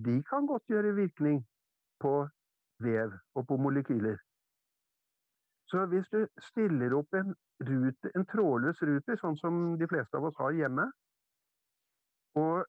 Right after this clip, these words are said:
lar den stå på om natta, så sender den et ti hertz-signal, altså ti svingninger per sekund, i tillegg til det der på to komma fire milliarder, eller, ja, to komma fire milliarder per sekund.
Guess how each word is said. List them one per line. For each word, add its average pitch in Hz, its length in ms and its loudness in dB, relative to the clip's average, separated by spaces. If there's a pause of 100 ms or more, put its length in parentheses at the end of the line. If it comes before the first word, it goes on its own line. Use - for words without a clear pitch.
lar 151 320 0
den 151 340 -2
stå - 180 -4
på 139 220 -2 (160)
om 151 160 2
natta, 208 320 -4 (1500)
så 208 320 -4 (180)
sender 170 340 0
den 240 340 -2 (340)
et 180 120 -6 (180)
ti 131 260 -2
hertz-signal, 160 880 -2
altså 151 220 -2 (180)
ti 135 400 -6
svingninger 123 560 -2
per 139 160 -4
sekund, 220 360 -4 (100)
i 190 100 -4 (160)
tillegg 127 540 0
til 165 180 0
det 139 100 0
der 120 220 -2
på 156 140 -6
to 143 180 -2
komma 135 320 -4
fire 131 180 0
milliarder, 127 800 0 (320)
eller, 143 400 0
ja, 143 140 -2
to 147 160 -8
komma 139 180 -6
fire 131 220 -2
milliarder 123 580 0
per 147 160 -2
sekund. 214 400 -4